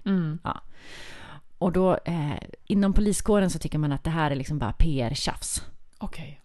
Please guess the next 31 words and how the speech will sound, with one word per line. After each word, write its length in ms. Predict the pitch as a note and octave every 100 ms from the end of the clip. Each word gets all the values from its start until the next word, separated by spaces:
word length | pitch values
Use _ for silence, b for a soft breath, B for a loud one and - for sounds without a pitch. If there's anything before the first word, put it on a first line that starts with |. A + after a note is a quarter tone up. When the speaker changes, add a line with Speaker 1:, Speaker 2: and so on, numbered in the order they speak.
| - - - -
Speaker 2:
Därför 160 | -
att 120 | D3+ -
ett 100 | F3+
medborgarlöfte, 720 | F#3 F3 F3 D#3+ F#3 - D#3
ja, 380 | G#2 E3 D3+ -
vad 400 | C3 C#3 A#2 F#3
innebär 420 | F3+ E3+ F3+ E3+
det? 100 | D#3
När, 200 | C#3 E3+
när 320 | D#3+ E3 D#3+ D3+
man 280 | D3+ D3 C#3+ b b
ser 260 | - G#3
det 60 | F3+
på 100 | -
papper 380 | - E3+ - D#3
och 60 | D3+
det 60 |
står 220 | D3 D3+
så 100 | C#3
här: 60 | A#2+
"Vi 80 | C#3
ska 140 | -
patrullera 520 | E3+ E3+ D#3 D#3 E3 C#3+
två 260 | - E3+
gånger 300 | D3+ C#3 B2
i 40 | B2
ditt 160 | A#2+ -
samhälle 400 | C3+ B2 C3+ G#3
varje 160 | F3+
Speaker 1:
Mm. 180 | E3 E3 E3+
Speaker 2:
vecka." 140 | F3